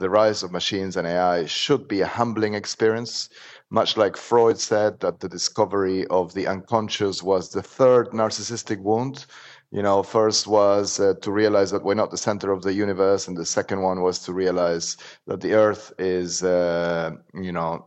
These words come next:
uh, round and small and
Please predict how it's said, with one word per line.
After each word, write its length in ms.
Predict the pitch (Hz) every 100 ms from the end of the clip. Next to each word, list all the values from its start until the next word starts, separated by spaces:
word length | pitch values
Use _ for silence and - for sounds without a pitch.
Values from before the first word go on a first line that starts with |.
| -
uh, 340 | 87 85 82 -
round 680 | 87 98 107 110 107 101 -
and 220 | 87 85
small 680 | - 98 101 104 104 104 -
and 420 | 82 80 85